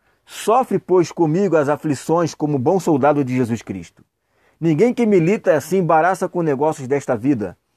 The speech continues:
a fim de agradar aquele que o alistou para a guerra. E se alguém que também milita não é coroado, senão militar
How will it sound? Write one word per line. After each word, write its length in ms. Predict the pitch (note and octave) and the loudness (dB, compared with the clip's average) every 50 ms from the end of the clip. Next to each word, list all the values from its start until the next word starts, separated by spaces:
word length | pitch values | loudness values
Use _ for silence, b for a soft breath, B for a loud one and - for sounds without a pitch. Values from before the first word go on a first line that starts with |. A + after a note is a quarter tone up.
| _ _ | _ _
a 140 | - B2 B2 | -6 -6 -6
fim 200 | - - E3+ F#3+ | -2 -2 -2 -2
de 140 | D#3+ C#3 E3 | 2 2 2
agradar 480 | E3+ D#3 F3 F3 D3 A#2 C3 C#3 E3 | 2 4 2 2 2 2 0 0 0
aquele 380 | E3 - _ D3+ E3 E3+ F#3 F3 | 0 0 _ 0 0 0 0 -4
que 100 | - - | -4 -2
o 60 | E3+ | 0
alistou 400 | E3+ E3 D#3 D3 - - F3 F3 | 0 0 0 -4 -2 -2 -2 -2
para 180 | - E3 C#3+ C3+ | 0 0 -2 -2
a 40 | A#2 | 0
guerra. 360 | G#2 A2 G#2+ G2+ F#2 E2 - _ _ b b b b b b b | -2 -4 -4 -4 -8 -14 -18 _ _ b b b b b b b
E 80 | - D3+ | -6 -4
se 100 | C#3 - | 0 2
alguém 280 | G3 F3 D3+ F#3 A3 G#3+ | 2 2 2 2 0 -2
que 100 | - A#3 | -2 -6
também 240 | A3 G3+ F3 F#3 | -6 -2 -2 -2
milita 460 | F3+ E3+ E3+ D3+ C#3+ D#3+ D3+ - D3 C#3 | 0 0 -2 -2 0 -2 -2 -2 -2 -2
não 240 | D3+ F3 F#3 D#3+ | -2 -2 0 0
é 80 | D#3+ D#3 | 0 0
coroado, 680 | - - F3+ G3+ G3+ E3+ C#3+ D#3 F3+ F3 A#2+ A2 F#2 E2+ _ _ _ _ _ _ _ _ | 2 0 2 4 4 4 4 4 2 2 0 -4 -10 -14 _ _ _ _ _ _ _ _
senão 560 | _ _ - A3+ A3 E3+ D#3 D#3 E3 F#3 F#3 - _ _ _ | _ _ -8 -6 -2 0 0 0 0 -2 -4 -8 _ _ _
militar 960 | - C#3+ D3+ D#3+ F3 F#3+ G#3 B3 C4 B3+ A#3 - _ - D3+ D3+ E3 E3+ - | -10 -6 -2 -2 0 0 0 0 0 -2 -4 -4 _ 0 2 2 2 0 -4